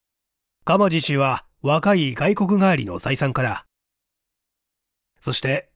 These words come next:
パリ以来の稽古の恋人なんだ。彼は、もう君も想像しているだろうが、青ひげの名に隠れて、恋人を必要なパトロンの手から略奪したのだ。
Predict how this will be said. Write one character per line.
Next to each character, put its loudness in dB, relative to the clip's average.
パ 2
リ 2
以 2
来 2
の -2
稽 0
古 -6
の -8
恋 0
人 2
な 2
ん 0
だ。 -8
彼 4
は、 2
も 4
う -20
君 2
も 4
想 2
像 2
し -4
て 2
い 2
る 2
だ 2
ろ 0
う -4
が、 -8
青 4
ひ 0
げ 2
の 2
名 2
に 2
隠 0
れ 2
て、 -10
恋 2
人 2
を 2
必 -2
要 4
な 2
パ 2
ト 4
ロ 4
ン 2
の 2
手 2
か -4
ら -10
略 -2
奪 2
し -4
た 0
の -2
だ。 -10